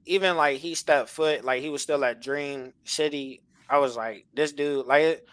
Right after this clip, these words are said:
we throw out the term generational, uh, loosely, not, not we, you, and, but, like, just N B A draft community,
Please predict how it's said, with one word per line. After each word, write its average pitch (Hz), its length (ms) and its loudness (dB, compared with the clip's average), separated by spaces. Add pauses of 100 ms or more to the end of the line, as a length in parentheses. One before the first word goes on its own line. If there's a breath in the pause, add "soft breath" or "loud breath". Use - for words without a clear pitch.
we 170 120 -2
throw 185 160 8
out 180 120 10
the 147 100 -4
term 151 320 -4
generational, 127 920 -6 (960)
uh, 135 60 -2
loosely, 165 640 2
not, 151 360 6
not 135 240 4
we, 123 180 -12 (240)
you, 127 380 -8 (180)
and, 117 240 -20 (220 soft breath)
but, 170 120 10
like, 151 300 10 (360)
just 160 280 2
N 175 140 2
B 156 120 -2
A 151 80 2
draft 143 380 8
community, 143 600 -8